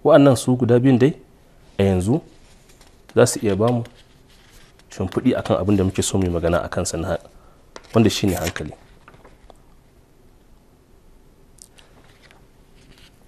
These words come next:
A nan za mu iya gane cewa, a nan za mu iya faɗ-, magana a kan cewa,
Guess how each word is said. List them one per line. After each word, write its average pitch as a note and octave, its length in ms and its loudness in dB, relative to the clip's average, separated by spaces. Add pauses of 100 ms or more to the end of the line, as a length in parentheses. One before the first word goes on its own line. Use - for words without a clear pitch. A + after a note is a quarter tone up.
A C3 60 0
nan F#3 120 4
za E3 100 6
mu D3 80 -2
iya C#3 80 0
gane B2 200 0
cewa, G#2 380 -4 (1500)
a D3 60 -2
nan D3+ 120 2
za C3+ 120 4
mu B2+ 80 -4
iya A#2 100 -6
faɗ-, - 320 -14
magana G#2+ 280 -4
a - 40 -6
kan F#2+ 160 -10
cewa, F#2 200 -8